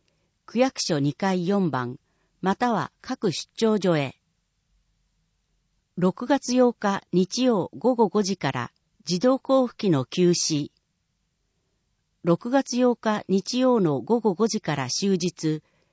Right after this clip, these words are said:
税証明の発行年度の切り替えのため、区内すべての交付機は利用できません。証明書が必要な方は事前にご準備ください。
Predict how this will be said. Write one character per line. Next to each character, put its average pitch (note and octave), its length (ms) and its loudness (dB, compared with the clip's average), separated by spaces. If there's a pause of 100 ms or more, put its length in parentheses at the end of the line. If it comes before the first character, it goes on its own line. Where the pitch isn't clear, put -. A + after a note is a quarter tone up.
(140)
税 A#3 240 4
証 C4+ 300 2
明 G3+ 200 4
の D3+ 160 2
発 D3 280 -6
行 B3+ 180 2
年 B3 220 2
度 F3+ 100 2
の C#3+ 100 2
切 - 140 -6
り G3 100 0
替 F#3+ 220 0
え F#3 40 2
の F3+ 120 2
た D#3+ 160 -2
め、 C#3+ 220 -6 (400)
区 - 140 -2
内 A#3+ 220 4
す - 180 -6
べ C4 120 4
て A3 100 -2
の E3+ 160 2
交 F#3 240 0
付 - 120 -20
機 D3+ 140 -2
は B2+ 240 -4
利 D3+ 140 -2
用 A3+ 200 4
で F#3+ 120 0
き F#3+ 120 -4
ま F#3 120 2
せ E3 220 -2
ん。 A#2+ 100 -6 (1040)
証 C4 280 0
明 C4+ 180 4
書 B3 160 -2
が A#3+ 100 2
必 - 240 -6
要 A#3+ 160 2
な A3+ 100 2
方 G#3 280 -2
は C#3+ 200 0 (140)
事 D#3 200 -6
前 B3+ 140 4
に B3 180 0
ご G3 160 0
準 A#3+ 180 0
備 F#3 140 0
く D#3 100 -4
だ C#3+ 120 -4
さ C#3 200 -4
い。 B2+ 160 -10